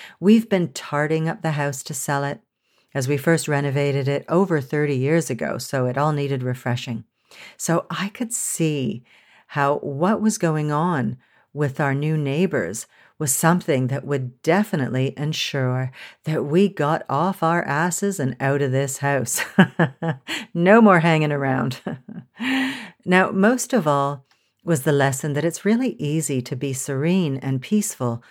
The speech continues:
when all is going well. But can you do it during challenging times? That's the real biggie. And it's also when we need it the most. So I took that on board and worked at a deeper level to reclaim my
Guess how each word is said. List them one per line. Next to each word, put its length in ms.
when 200
all 280
is 180
going 440
well. 400
But 200
can 340
you 100
do 200
it 120
during 320
challenging 680
times? 560
That's 360
the 140
real 640
biggie. 420
And 400
it's 240
also 340
when 240
we 140
need 240
it 140
the 80
most. 600
So 200
I 80
took 220
that 240
on 180
board 400
and 260
worked 300
at 80
a 80
deeper 320
level 320
to 160
reclaim 800
my 220